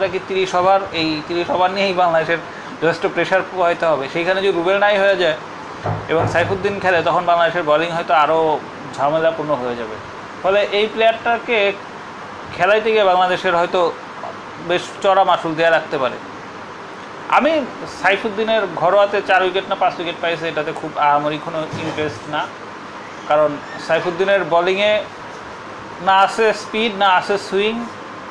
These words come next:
না আছে কন্ট্রোল। সে একজন স্টক বোলার, যে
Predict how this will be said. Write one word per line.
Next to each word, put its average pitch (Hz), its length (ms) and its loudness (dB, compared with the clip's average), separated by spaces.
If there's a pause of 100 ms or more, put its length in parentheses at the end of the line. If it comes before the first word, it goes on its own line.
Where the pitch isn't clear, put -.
না 170 60 4
আছে 180 380 4
কন্ট্রোল। 156 380 0 (960)
সে 226 60 2
একজন 240 340 4
স্টক 220 300 4 (100)
বোলার, 226 400 6
যে 208 320 4